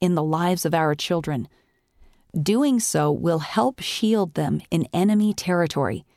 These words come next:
and lead them, ultimately, back to our Heavenly Father with honor.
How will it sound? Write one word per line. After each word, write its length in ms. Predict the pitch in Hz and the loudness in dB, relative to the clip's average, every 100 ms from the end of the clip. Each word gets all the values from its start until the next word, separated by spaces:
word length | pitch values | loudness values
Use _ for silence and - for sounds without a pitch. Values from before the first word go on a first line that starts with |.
| _ _ - | _ _ -2
and 180 | 160 156 | 0 2
lead 380 | 175 247 254 | 2 2 2
them, 320 | 170 131 151 - - | 0 0 -2 -6 0
ultimately, 680 | 220 - 165 - 147 127 147 _ _ _ - | 0 0 -4 -4 -4 -4 -6 _ _ _ -4
back 340 | 180 175 - | 0 0 -2
to 160 | - 160 | -2 0
our 140 | 143 | 0
Heavenly 460 | 143 226 214 214 220 | 0 -2 0 0 0
Father 520 | 160 156 156 156 151 - | 0 -2 -2 -4 -8 -6
with 220 | 160 156 - | -4 -4 -4
honor. 460 | 151 151 151 147 | -2 -2 -2 -6